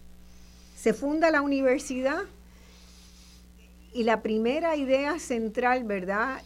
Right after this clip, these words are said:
que convoca la formación de la Universidad de Puerto Rico es formar maestros,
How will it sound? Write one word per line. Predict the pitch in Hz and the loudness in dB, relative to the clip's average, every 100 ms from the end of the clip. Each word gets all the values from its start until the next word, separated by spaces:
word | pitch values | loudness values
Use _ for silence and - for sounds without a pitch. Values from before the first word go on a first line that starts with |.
| - | -8
que | 202 | -8
convoca | 196 190 180 202 262 220 | -6 -6 -2 0 2 0
la | 185 | -2
formación | 170 190 175 170 185 185 | -4 -6 -6 -6 -6 -4
de | 214 220 208 | -2 -2 -2
la | 202 | -4
Universidad | 202 196 196 196 196 | -4 -6 -6 -6 -6
de | 196 | -6
Puerto | 220 214 233 | -6 -4 -4
Rico | 285 320 | -2 -4
es | |
formar | - 208 170 175 | -2 -2 -2 -4
maestros, | 208 277 185 175 - 160 | -4 -4 -4 -6 -8 -10